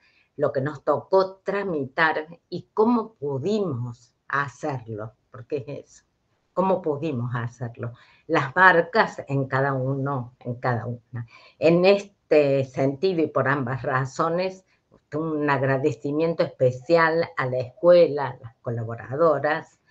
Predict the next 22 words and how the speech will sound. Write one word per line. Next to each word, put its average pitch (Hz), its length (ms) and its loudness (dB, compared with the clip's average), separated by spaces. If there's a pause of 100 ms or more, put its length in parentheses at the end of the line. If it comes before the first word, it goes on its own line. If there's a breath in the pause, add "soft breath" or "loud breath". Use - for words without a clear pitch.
(180)
nombradas 127 600 -2
por 127 160 -6
Guadalupe, 143 800 -4 (600 soft breath)
por 156 240 8
tomar 156 340 4
esta 135 320 4
iniciativa. 117 1000 -4 (340)
Bueno, 135 360 2 (380 loud breath)
entrando 214 580 4
en 156 120 -2
el 180 180 -2
tema, 220 380 4
organicé 165 540 0
mi 185 200 -4
presentación 156 1300 -2
pensando 165 840 2
un 147 180 -6
poco 165 380 -2
en, 131 380 -6
en 139 160 -6
la 135 100 -4
solicitud, 160 960 0